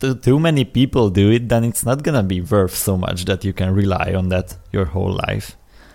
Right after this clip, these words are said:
So yeah, just, just something to think about. And also, I just wanted to, uh, do a little bit about that e-, experience worth more in the real world. Uh, so, you know, maybe,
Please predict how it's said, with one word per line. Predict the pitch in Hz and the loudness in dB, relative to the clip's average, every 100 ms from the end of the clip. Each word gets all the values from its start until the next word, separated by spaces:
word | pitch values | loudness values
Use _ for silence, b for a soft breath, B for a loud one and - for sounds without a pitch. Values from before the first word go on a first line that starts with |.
| b b _ | b b _
So | - 107 | -4 -2
yeah, | 92 | -2
just, | 92 95 - - | -4 -6 -8 -14
just | - 101 - | -6 -4 -4
something | - 98 92 92 | -6 -4 -4 -4
to | 95 | -4
think | 92 90 | -6 -6
about. | 92 95 95 - B B B B B - - - | -4 -4 -4 -8 B B B B B -20 -20 -4
And | 135 | 2
also, | 127 123 - | 4 4 2
I | 113 | 2
just | 104 104 | 2 0
wanted | 113 104 92 | 0 0 0
to, | 107 98 95 - - - | 2 2 -2 -10 -6 0
uh, | 104 101 98 95 95 92 - | 2 4 4 4 2 -2 -8
do | 92 104 98 | -2 0 0
a | |
little | 98 101 | 0 0
bit | 98 104 - | -2 -4 -6
about | - 101 98 101 - | -4 2 2 2 2
that | 104 98 - | 0 0 0
e-, | 123 123 | 0 2
experience | 147 - - 151 151 143 127 117 - | 0 -4 -2 2 4 4 4 0 -2
worth | 104 98 110 113 - | -2 0 2 2 0
more | 98 98 98 101 98 - | 0 2 4 4 2 -2
in | 98 | 0
the | 98 | 2
real | 98 101 98 | 4 4 2
world. | 92 101 123 156 151 B B B B B - | 2 4 4 0 -6 B B B B B -4
Uh, | 117 110 104 104 107 | 2 4 6 4 2
so, | 110 - 117 110 117 | 2 2 4 4 2
you | 135 | 2
know, | 127 117 110 - - - B B B - | 4 4 2 0 -12 -20 B B B -2
maybe, | 131 151 160 156 156 | 0 2 2 2 0